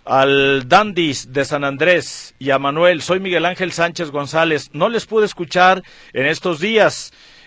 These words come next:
enterando que Maximi-, Maximiliano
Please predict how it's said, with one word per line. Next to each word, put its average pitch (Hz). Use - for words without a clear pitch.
enterando 147
que 160
Maximi-, 139
Maximiliano 160